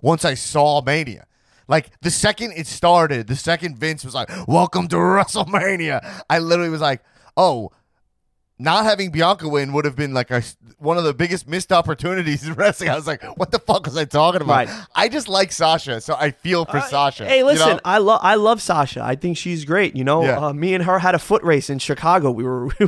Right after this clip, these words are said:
Speaker 2: were, we were running up, uh, up this.
Speaker 1: Ooh.
Speaker 2: Yeah, when you go into catering, right? So
Speaker 1: Yeah.
Speaker 2: in Chicago, in the United Center, there's
Speaker 1: Yeah.
Speaker 2: this, like, I don't know, like, a hundred foot ramp to walk up to get into another part of the building, right?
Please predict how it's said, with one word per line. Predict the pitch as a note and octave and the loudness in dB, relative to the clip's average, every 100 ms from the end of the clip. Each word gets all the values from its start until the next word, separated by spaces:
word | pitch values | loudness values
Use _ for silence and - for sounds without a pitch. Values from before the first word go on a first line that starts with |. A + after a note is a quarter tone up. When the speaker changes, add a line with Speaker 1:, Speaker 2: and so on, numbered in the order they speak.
| - | 4
Speaker 2:
were, | G3 D#3 - | 2 2 0
we | F#3+ | 0
were | G#3 F3+ | 2 2
running | D#3 F3+ F#3+ | 2 2 4
up, | F#3 F#3 | 2 2
uh, | F3+ E3 E3 - - - | 4 4 2 -6 -20 -4
up | E3 E3+ | -2 0
this. | - D3+ | 0 -2
Speaker 1:
Ooh. | G3+ B3+ D3 F#2+ - - E3 | -4 -8 -10 -10 -16 -20 -2
Speaker 2:
Yeah, | G#3 | 2
when | B3+ | 2
you | C#4+ A#3 | 2 4
go | D4+ F#4 | 4 4
into | D#4+ C#4+ | 2 -4
catering, | - G#3 G3+ C#3 F#2 F2+ | -2 0 2 0 -4 -8
right? | C#3 D3+ | -4 -2
So | - | -2
Speaker 1:
Yeah. | D#3 | 0
Speaker 2:
in | A3 | -2
Chicago, | A3 - F#3+ F3 E3+ | -2 2 2 4 2
in | |
the | D3+ | 2
United | D3 C#3 C#3 C#3 B2 | 2 2 4 2 0
Center, | B2+ G#2 F2 | -8 -8 -8
there's | C3 C3+ | -6 -6
Speaker 1:
Yeah. | A#2+ | -6
Speaker 2:
this, | - B2+ | -8 -6
like, | A#2+ A#2 _ | -6 -8 _
I | D3+ | 0
don't | D#3 B2+ | 2 0
know, | B2 A#2+ | -2 -2
like, | B2+ A#2+ _ _ _ _ | -4 -12 _ _ _ _
a | C3+ B2+ | 0 2
hundred | D#3 F3 D#3+ D#3+ | 0 -2 -4 -6
foot | - D#3+ D3 - - | -6 -2 -2 -4 -16
ramp | C3+ C#3+ C#3+ C3 | -10 -6 -6 -6
to | C3+ | -10
walk | B2 C3+ - | -4 -4 -4
up | C3 | -8
to | - | -8
get | B2+ B2+ | -6 -6
into | B2 C3 | -6 -6
another | B2 B2+ | -6 -6
part | A#2+ C3 A#2+ | -4 -2 -2
of | A#2 | -6
the | |
building, | A#2 C#3 C#3 G#2+ | -2 0 0 -2
right? | F2+ B2 A#2 | -8 -8 -8